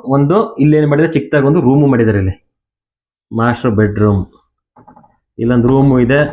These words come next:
ಇದು ಎಂಟ್ರಿ ಚೆನ್ನಾಗಿರೋ ಕೊಟ್ಟಿದ್ದಾರೆ, ಎಲ್ಲ ಚೆನ್ನಾಗಿದೆ. ಇಲ್ಲಿ ಯಾವ ರೀತಿ ಪ್ರಾಬ್ಲಮ್ ಆಗಿದೆ ಅಂತ ಹೇಳಿದ್ರೆ ನೋಡಿ, ಟಾಯ್ಲೆಟ್ ರೂಮ್ ಏನ್ ಮಾಡ್ಬಿಟ್ಟಿದ್ದಾರೆ ಇವ್ರು ತಂದು, ಮೇಲ್ಗಡೆ ಬಂದು ಟಾಪ್ ಫ್ಲೋರ್ ಅಲ್ಲಿ ಇಲ್ಲಿ ಕೊಟ್ಬಿಟ್ಟಿದ್ದಾರೆ ಟಾಯ್ಲೆಟ್.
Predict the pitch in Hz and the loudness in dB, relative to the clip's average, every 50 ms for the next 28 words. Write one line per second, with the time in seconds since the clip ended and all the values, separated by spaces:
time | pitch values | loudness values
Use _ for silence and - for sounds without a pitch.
0 | - - - 120 123 139 135 123 120 123 135 120 123 113 117 120 120 120 120 - | -8 -4 -2 0 2 2 2 2 0 -2 -2 -2 -2 0 0 0 0 0 -2 -2
1 | 113 104 117 117 113 113 131 147 143 - - - _ _ _ _ _ _ _ _ | -4 -2 0 0 0 0 0 0 -2 -6 -12 -20 _ _ _ _ _ _ _ _
2 | - 123 127 135 151 175 202 208 185 160 156 170 170 165 151 135 139 170 226 226 | -4 -2 0 2 2 2 2 0 0 0 0 2 2 2 2 2 2 0 0 -2
3 | - - - - _ _ _ _ _ _ _ _ _ - 143 160 196 226 247 165 | -6 -10 -16 -20 _ _ _ _ _ _ _ _ _ -6 -2 0 0 0 0 -2
4 | 127 117 113 101 120 123 147 185 220 220 214 208 190 - 226 247 277 269 - - | -2 -4 -4 -2 0 0 2 2 2 2 0 0 0 0 0 0 0 0 -2 -6
5 | - _ _ _ _ _ _ _ _ _ _ _ _ _ _ _ _ _ _ _ | -12 _ _ _ _ _ _ _ _ _ _ _ _ _ _ _ _ _ _ _
6 | _ _ _ _ _ _ _ _ _ - 147 147 170 180 160 151 160 160 165 156 | _ _ _ _ _ _ _ _ _ -2 0 0 2 2 2 0 0 2 2 2
7 | 165 156 151 151 151 143 165 185 165 139 147 175 185 180 - - - 120 127 143 | 2 2 2 0 0 0 2 2 2 2 2 0 -2 -6 -10 -8 -4 -2 0 0
8 | 165 202 208 - - 131 143 170 170 170 160 156 143 143 156 151 139 139 135 139 | 0 0 -2 -2 0 0 0 0 0 0 0 0 2 2 2 2 0 0 0 0
9 | 139 131 131 131 131 117 131 131 143 139 120 113 131 156 160 - 120 117 120 127 | 0 0 0 -2 -2 0 0 2 2 2 2 2 2 0 -2 -2 -2 0 0 2
10 | 143 143 139 139 135 123 131 139 151 151 - 107 120 135 - - 139 127 127 127 | 2 2 0 0 0 0 0 0 0 0 0 -2 -2 -2 -2 -4 -4 -2 0 0
11 | 165 220 233 - _ _ _ _ _ _ _ _ _ 110 110 110 - - - - | 0 -2 -2 -6 _ _ _ _ _ _ _ _ _ -6 -6 -4 -4 -4 -6 -6
12 | 104 101 98 95 90 - 92 85 - - _ | -6 -8 -6 -6 -6 -6 -8 -10 -10 -14 _